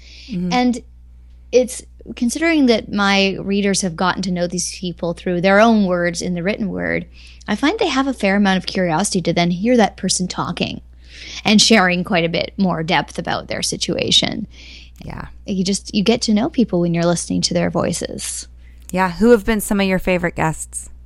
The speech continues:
Speaker 2: It is so hard to decide because I have quite an affection for a lot of them. But let's just see. Um, at the very beginning,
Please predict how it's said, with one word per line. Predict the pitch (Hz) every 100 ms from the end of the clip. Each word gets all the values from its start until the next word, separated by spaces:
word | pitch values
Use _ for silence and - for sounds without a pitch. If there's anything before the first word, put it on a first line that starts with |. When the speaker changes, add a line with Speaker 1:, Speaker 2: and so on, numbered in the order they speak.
| - -
Speaker 2:
It | 196
is | 196
so | - 214 220
hard | - 214 214
to | -
decide | 185 185 160 175 190
because | 190 185 185 175 170 175 175 -
I | 190
have | 175 175 170 - -
quite | - 190 175
an | 185
affection | - 160 - 185 175
for | 156
a | 139
lot | 123 113
of | 175 185
them. | 113 160 190 - - - -
But | 247 247 - - - -
let's | 247 269 -
just | 240 -
see. | - 190 180
Um, | - 214 214 214 - -
at | - 233 -
the | 277 269 262 254 254 - -
very | 233 226 262 302 302
beginning, | 233 196 208 208 165 127 202